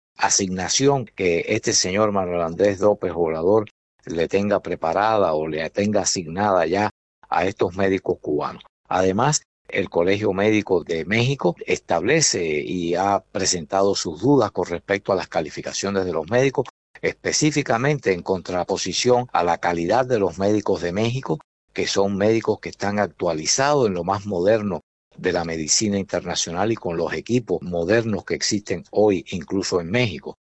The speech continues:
Y duda que ese tipo de instalaciones y de conocimientos médicos, pues, lo puedan tener los de Cuba. Así que hay un gran cuestionamiento con respecto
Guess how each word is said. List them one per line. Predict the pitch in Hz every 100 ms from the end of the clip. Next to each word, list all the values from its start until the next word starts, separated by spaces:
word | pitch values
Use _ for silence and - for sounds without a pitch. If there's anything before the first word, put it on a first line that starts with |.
| _
Y | - 123 95
duda | 131 143 95 - - -
que | 95
ese | 95 107
tipo | - 104 - 95
de | - 80 95
instalaciones | 87 - 82 80 - 120 117 104
y | 95
de | 90
conocimientos | 90 85 82 85 78 98 104 - 85 104
médicos, | 107 107 98 -
pues, | 82
lo | 73
puedan | - 95 95
tener | 87 85 90 - - _
los | 85 78
de | 73
Cuba. | - 64 60 - _ _ _
Así | 127 - 127
que | - 107 - _
hay | - 104 104 _
un | - 120 113
gran | 107 117 120
cuestionamiento | 104 - - 90 87 101 113 107 98
con | 90
respecto | 87 - 104 101 95